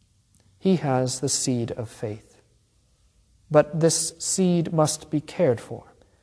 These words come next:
It must grow. It must bear fruit.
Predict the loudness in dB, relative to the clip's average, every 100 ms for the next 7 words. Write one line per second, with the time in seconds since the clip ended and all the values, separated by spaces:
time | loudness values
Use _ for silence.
0 | _ _ _ -2 0 0 -6 -8 2 4
1 | 4 0 -8 -18 _ _ _ _ -14 -6
2 | -4 -4 -8 -6 0 0 0 -2 -2 -4
3 | -10